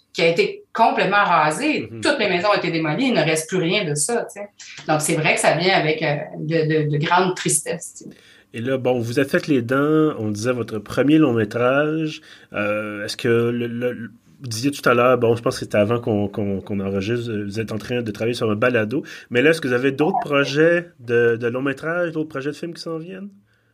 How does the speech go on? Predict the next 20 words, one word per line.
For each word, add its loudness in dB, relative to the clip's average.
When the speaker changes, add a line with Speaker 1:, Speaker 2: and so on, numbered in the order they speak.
Speaker 1:
Ouais, 2
ben, 4
j'ai, 0
j'ai -2
travaillé 2
cette 0
année, 0
dans 0
la 2
dernière 0
année, 2
à 2
l'écriture -2
d'un, 2
d'un 0
autre 0
long 4
métrage 0
de -4
fiction, -2